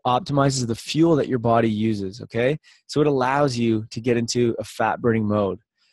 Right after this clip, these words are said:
But other lifestyle factors increase your need for fuel and your ability to utilize it. So this is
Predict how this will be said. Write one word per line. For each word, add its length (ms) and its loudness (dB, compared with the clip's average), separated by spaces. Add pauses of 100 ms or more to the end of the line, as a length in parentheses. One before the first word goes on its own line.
(200)
But 100 -2 (100)
other 220 4
lifestyle 540 2
factors 720 -4 (240)
increase 500 0
your 80 4
need 540 0
for 120 -6
fuel 440 0 (480)
and 240 0
your 100 2
ability 360 4
to 100 -4
utilize 500 4
it. 140 -10 (100)
So 160 -6
this 160 0
is 120 -8